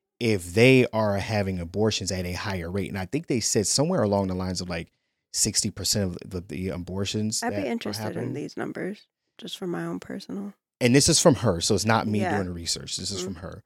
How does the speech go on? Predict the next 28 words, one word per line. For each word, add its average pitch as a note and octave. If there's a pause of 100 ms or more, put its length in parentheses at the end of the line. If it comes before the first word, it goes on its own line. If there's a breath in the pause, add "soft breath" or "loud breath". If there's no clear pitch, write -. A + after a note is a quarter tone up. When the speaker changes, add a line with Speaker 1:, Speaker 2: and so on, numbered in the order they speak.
(380)
Speaker 1:
But G2+
at F#2+
the F#2
time, A#2
they G2
were F#2
saying F2+
that E2+
sixty -
percent G2
of F2+ (340)
the, G#2
of F#2
the F#2
abortions F#2+
that F2+
happen F2+
in F2
the E2+
United E2+
States -
are F2
coming F2
from F2 (680)
white F#2
people, - (540)
right? F#2 (360)
Oh, G#2+